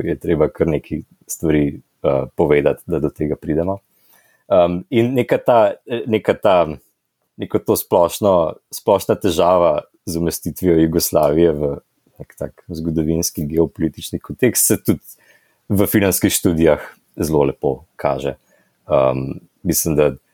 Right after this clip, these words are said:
mogoče je to razlog, zakaj, um, zakaj, zakaj je tako malo napisanega o, uh, jugoslovanskem, postjugoslovanskem filmu v angleščini. Ker je res, ker, ker ga je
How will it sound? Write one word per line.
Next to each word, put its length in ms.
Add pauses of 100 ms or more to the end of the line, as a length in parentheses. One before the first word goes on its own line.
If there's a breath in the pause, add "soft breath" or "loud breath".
(360)
mogoče 640
je 100
to 140
razlog, 400
zakaj, 500 (140)
um, 320 (300)
zakaj, 460
zakaj 400
je 100
tako 200
malo 300
napisanega 640 (200)
o, 440 (560)
uh, 240 (240)
jugoslovanskem, 800
postjugoslovanskem 1000 (120)
filmu 340 (160)
v 120
angleščini. 640 (640)
Ker 160
je 100
res, 280 (520)
ker, 260 (160)
ker 200
ga 80
je 140